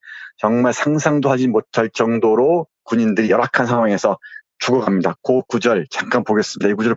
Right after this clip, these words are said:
들으시면서 몇몇 정치 장교들의 판단이 수많은 선한 백성들을 얼마나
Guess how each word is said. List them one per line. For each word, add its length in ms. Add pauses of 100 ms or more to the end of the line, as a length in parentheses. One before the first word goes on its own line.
들으시면서 680 (640)
몇몇 360
정치 360
장교들의 580
판단이 720
수많은 960
선한 520 (520)
백성들을 680 (360)
얼마나 540